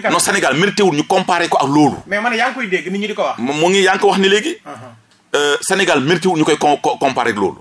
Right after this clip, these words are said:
Speaker 2: Sénégal lu Léopold Sédar Senghor. Sénégal lu responsabilité ak matuwaay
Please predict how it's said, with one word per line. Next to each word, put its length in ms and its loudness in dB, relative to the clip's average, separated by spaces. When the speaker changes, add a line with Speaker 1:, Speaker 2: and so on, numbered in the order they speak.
Speaker 2:
Sénégal 400 2
lu 120 4
Léopold 320 2
Sédar 260 0
Senghor. 400 0
Sénégal 460 2
lu 260 2
responsabilité 1160 -2
ak 260 -8
matuwaay 580 2